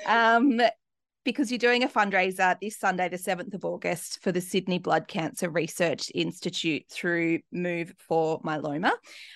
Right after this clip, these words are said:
And, of course, we'll include, um, information in our show notes about this.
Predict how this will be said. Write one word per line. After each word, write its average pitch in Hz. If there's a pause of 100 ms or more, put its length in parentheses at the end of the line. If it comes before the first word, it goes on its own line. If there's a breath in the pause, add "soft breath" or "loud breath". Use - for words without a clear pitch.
(120)
And, 170
of 165
course, 165
we'll 170
include, 170 (120)
um, 160
information 156
in 147
our 156
show 156
notes 151
about -
this. -